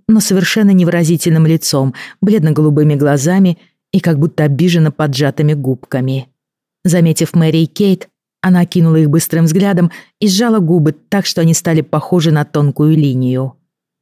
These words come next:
Губернатор представил семейству Бэнксов свою дочь и остальных гостей, после чего джентльмены собрались в одной части комнаты за небольшим столом, куда подали холодный чай, виски и сухой херес,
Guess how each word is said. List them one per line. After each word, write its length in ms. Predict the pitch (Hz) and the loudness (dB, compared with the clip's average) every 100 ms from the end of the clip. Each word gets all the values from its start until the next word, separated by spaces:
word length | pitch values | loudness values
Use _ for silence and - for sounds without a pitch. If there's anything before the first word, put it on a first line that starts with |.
| - - | -20 -8
Губернатор 480 | 180 220 254 269 - | -2 0 2 0 -2
представил 520 | 165 170 - 170 165 | -4 -4 -2 -2 0
семейству 500 | 160 165 160 156 160 | 0 0 0 0 -2
Бэнксов 500 | 151 156 151 147 147 | 0 0 0 -2 -6
свою 340 | - 147 139 135 | -4 -2 0 0
дочь 400 | 135 151 - - _ - | 0 -2 -2 -10 _ -4
и 60 | |
остальных 480 | 165 127 151 139 143 | -4 -2 -4 -2 -2
гостей, 640 | 135 135 - - 202 202 _ _ - - - | -2 -4 -4 -2 0 -2 _ _ -20 -12 -4
после 220 | 220 240 | 0 0
чего 200 | 226 262 | 0 0
джентльмены 800 | 185 214 208 208 202 202 196 190 - | 2 2 2 2 2 2 0 -2 -6
собрались 420 | - 185 190 175 | -4 0 0 0
в 40 | 160 | 0
одной 320 | 147 196 214 | 2 0 0
части 340 | 208 190 - | 0 -2 -2
комнаты 580 | 190 196 190 185 175 180 - - | -4 0 2 2 0 -4 -6 -10
за 140 | - 175 | -2 0
небольшим 440 | 180 170 160 175 | 2 0 0 0
столом, 580 | 160 - 165 165 160 156 _ _ | -2 -2 0 2 0 -2 _ _
куда 220 | 175 170 | -2 0
подали 320 | 160 156 151 | 0 0 0
холодный 500 | 151 151 147 135 143 | 0 0 0 0 -4
чай, 400 | 135 190 185 190 - _ | -4 -2 0 -2 -4 _
виски 540 | 147 156 175 - 170 - _ | -2 0 0 -2 -4 -6 _
и 100 | - | -6
сухой 340 | 160 175 - 156 | -2 -2 0 -2
херес, 680 | - - 147 139 151 - | -2 -2 0 0 -2 -6